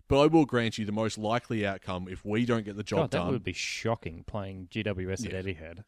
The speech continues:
Speaker 1: Oh, in an elimination final, yeah.
Speaker 2: Yeah.
Speaker 1: I'm not, not into that at all. But, yeah, the most likely scenario is that we play Geelong, which I don't want either.
Speaker 2: Could be,
Speaker 1: Again,
Speaker 2: could be shades of two thousand when we played Geelong and Etihad.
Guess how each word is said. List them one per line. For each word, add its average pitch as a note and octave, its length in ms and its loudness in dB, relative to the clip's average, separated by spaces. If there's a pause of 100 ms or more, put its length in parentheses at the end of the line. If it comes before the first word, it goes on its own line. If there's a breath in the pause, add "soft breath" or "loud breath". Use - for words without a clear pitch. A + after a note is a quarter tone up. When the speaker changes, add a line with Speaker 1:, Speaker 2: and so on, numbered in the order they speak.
(160)
Speaker 1:
Oh, A2 200 2
in G#2 200 -2
an G#2 80 0
elimination G2 560 -4
final, E2+ 380 -10
yeah. - 160 -14 (160)
Speaker 2:
Yeah. A2 120 -6
Speaker 1:
I'm G#2 120 -2
not, G#2+ 220 2 (120)
not G#2 340 0
into F#2+ 260 -10
that F2 160 -6
at F#2 100 -6
all. F2+ 180 -2 (380 soft breath)
But, A#2+ 280 4 (100)
yeah, A2 160 -2
the F#2+ 80 -2
most C#3 240 4
likely B2+ 300 0
scenario G2 480 0
is F#2 160 -6
that F#2+ 100 -8
we F#2+ 120 -8
play F2+ 220 -8
Geelong, F2 600 -6
which F#2+ 160 -8
I F#2+ 80 -4
don't G#2 240 -2
want G#2 180 -4
either. F2+ 440 -6 (480 soft breath)
Speaker 2:
Could D3+ 160 2
be, C4+ 80 6
Speaker 1:
Again, D#3+ 280 6
Speaker 2:
could G#3 160 2
be D3 80 2
shades B2+ 380 0
of G2+ 80 -10
two A#2 160 -6
thousand B2+ 400 -4
when G2 100 -2
we G2+ 100 -2
played A2 320 -4
Geelong A#2 360 -4
and A2+ 80 -4
Etihad. B2 380 -2